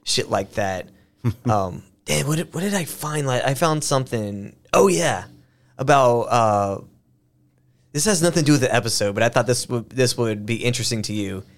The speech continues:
Speaker 2: What's that?
Speaker 1: The, do you know the whole story about the guy on, uh, the, the, the movie they based The Exorcist on?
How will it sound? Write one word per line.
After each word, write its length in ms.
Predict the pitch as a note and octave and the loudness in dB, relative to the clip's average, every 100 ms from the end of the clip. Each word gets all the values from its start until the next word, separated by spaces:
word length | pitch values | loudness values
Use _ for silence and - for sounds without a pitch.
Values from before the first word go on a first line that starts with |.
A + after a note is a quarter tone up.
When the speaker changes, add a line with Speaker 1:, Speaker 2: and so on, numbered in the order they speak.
| - | -12
Speaker 2:
What's 200 | - - | -10 -8
that? 180 | A1+ F2+ - _ - | -8 -10 -16 _ 0
Speaker 1:
The, 520 | C3+ B2 A2 G2+ F#2 _ _ _ _ _ _ | 4 6 4 0 -4 _ _ _ _ _ _
do 100 | C#3 | 0
you 80 | D#3+ | 2
know 120 | G3 | 4
the 80 | F3 | 6
whole 140 | E3 | 4
story 480 | D#3 - C3+ C#3 C3+ | 4 4 4 6 4
about 580 | C3 A#2 A2 G#2 G2 - | 2 4 4 2 0 -4
the 80 | B2 | -2
guy 640 | A2 A#2 A2+ A2 G#2+ G2 _ _ - | 2 4 4 2 0 -8 _ _ -4
on, 360 | A2+ A2 G#2 G2 | 0 0 -2 -4
uh, 360 | E2+ - A2+ | -4 0 0
the, 160 | G2+ B2 | 0 -6
the, 260 | - C3 - _ | -6 -10 -10 _
the 80 | D3 | 2
movie 220 | D3+ D#3 | 4 6
they 140 | C#3+ B2+ | 4 4
based 360 | A#2+ B2 - | 2 0 -2
The 180 | A2+ A2 | -6 -2
Exorcist 500 | G#2+ - C3+ - C3+ C#3+ | -2 -2 -2 0 0 0
on? 240 | C#3 D3 | 0 -2